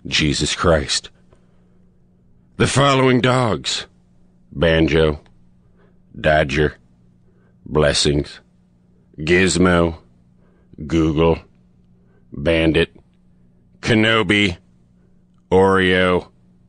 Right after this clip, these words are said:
Hydrox, Ice-T, Cop Killer, Sybil Shepherd, Terrier Shivo, Irvin Welsh Corgi,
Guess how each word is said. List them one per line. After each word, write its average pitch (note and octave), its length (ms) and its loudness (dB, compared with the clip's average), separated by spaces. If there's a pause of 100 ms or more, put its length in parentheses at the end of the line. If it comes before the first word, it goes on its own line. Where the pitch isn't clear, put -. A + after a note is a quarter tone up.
(400)
Hydrox, D2 1120 -2 (600)
Ice-T, F#2+ 840 0 (840)
Cop C3 380 -2
Killer, C2+ 420 -2 (960)
Sybil F2+ 460 0
Shepherd, F#2 560 0 (1040)
Terrier F#2 480 0
Shivo, F2+ 640 0 (1080)
Irvin F#2+ 460 2
Welsh F#2 340 2
Corgi, F#2 560 2